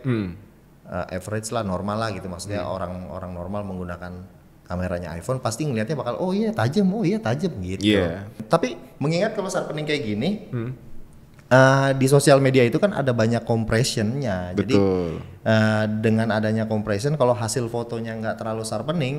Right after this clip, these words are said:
Speaker 2: di compression lagi di sosial media, misalkan kita upload ke story atau kemana, itu jadi nambah lebih
Speaker 1: Parah
Speaker 2: ngeblur
Speaker 1: lagi.
Speaker 2: lagi kan.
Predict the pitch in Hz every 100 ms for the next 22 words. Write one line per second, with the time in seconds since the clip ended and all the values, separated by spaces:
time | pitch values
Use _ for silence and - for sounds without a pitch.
0 | 151 123 117 113 - 123 110 113 117 110
1 | 120 117 107 107 147 127 110 107 107 110
2 | 101 104 165 151 113 - - 95 95 101
3 | 101 92 101 - - 139 143 139 127 104
4 | 104 113 135 117 139 117 107 101 101 104
5 | 101 107 113 - - 131 120 127 123 123
6 | 117 131 151 143 107